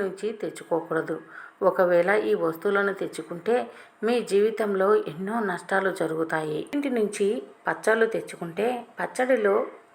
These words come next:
నూనె వస్తువు ఉంటుంది. నువ్వుల నూనె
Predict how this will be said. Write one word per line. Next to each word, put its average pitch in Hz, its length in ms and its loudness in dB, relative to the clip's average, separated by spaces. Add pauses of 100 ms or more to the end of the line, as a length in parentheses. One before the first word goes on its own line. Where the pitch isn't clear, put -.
(100)
నూనె 233 260 2 (120)
వస్తువు 175 360 0 (120)
ఉంటుంది. 160 420 -4 (480)
నువ్వుల 220 340 4 (120)
నూనె 185 280 0